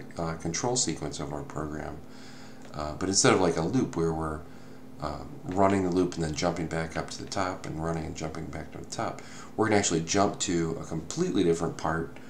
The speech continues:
of code, run the method, and then jump back to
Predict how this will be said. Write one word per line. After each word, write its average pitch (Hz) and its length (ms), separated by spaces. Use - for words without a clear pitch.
of - 180
code, 78 460
run 87 300
the 95 100
method, 85 520
and 82 120
then 78 160
jump 71 360
back 78 480
to 78 300